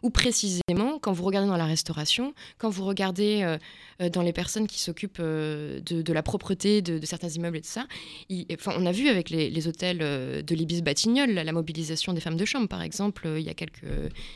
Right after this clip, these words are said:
quelques mois, qu'il y a ces notions-là d'exploitation aussi qui sont mobilisées.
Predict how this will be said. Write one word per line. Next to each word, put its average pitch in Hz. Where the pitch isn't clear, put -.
quelques -
mois, 220
qu'il 277
y 196
a 175
ces 185
notions-là 196
d'exploitation 165
aussi 196
qui -
sont 180
mobilisées. 165